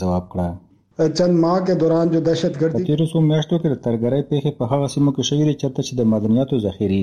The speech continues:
Speaker 1: دي. معدنیات زیاتره په پخوانو قبایلي سیمو او بلوچستان کې دي، خو هلته ناامني ده.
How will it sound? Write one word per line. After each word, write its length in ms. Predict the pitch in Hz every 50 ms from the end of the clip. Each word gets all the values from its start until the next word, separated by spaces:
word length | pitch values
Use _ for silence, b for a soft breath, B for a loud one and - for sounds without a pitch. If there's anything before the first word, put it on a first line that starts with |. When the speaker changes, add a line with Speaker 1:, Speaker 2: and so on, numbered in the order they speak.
| 87
Speaker 1:
دي. 80 | 90 85 85 98 - - 123
معدنیات 440 | 127 123 123 127 135 156 170 160 160
زیاتره 280 | 147 131 - 156 160 156 156
په 100 | 135 120
پخوانو 340 | 127 113 120 127 127 139 147 147 -
قبایلي 320 | 123 117 117 120 139 143 139
سیمو 240 | - 151 151 151
او 140 | - - 117 107
بلوچستان 520 | 113 107 101 104 98 - - 113 110 107 92
کې 120 | - 95 87 87
دي، 220 | 85 85 92 107 - - _
خو 140 | - 110 95 110
هلته 200 | 135 139 143 135 117
ناامني 300 | 107 101 98 98 107 113 95
ده. 100 | 87 82